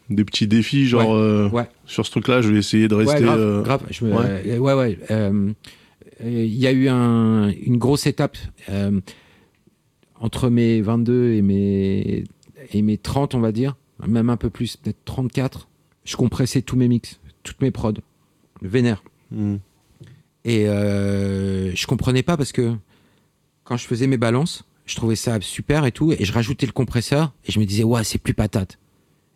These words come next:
Speaker 2: Et à chaque fois, je me disais, « Ok, c'est plus patate,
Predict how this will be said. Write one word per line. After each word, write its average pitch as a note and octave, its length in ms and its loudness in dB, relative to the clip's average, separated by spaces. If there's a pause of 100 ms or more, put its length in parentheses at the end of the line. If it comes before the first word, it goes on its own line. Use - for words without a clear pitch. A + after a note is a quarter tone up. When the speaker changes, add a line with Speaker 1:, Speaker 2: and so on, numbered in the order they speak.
(120)
Speaker 2:
Et A2 260 -2
à G#2 80 2
chaque C#3 220 0
fois, D#3 160 0
je A#2+ 80 0
me A#2+ 60 2
disais, « A#2 320 0 (500)
Ok, G2+ 260 -6 (420)
c'est - 180 -8
plus - 160 -4
patate, A#2 580 -2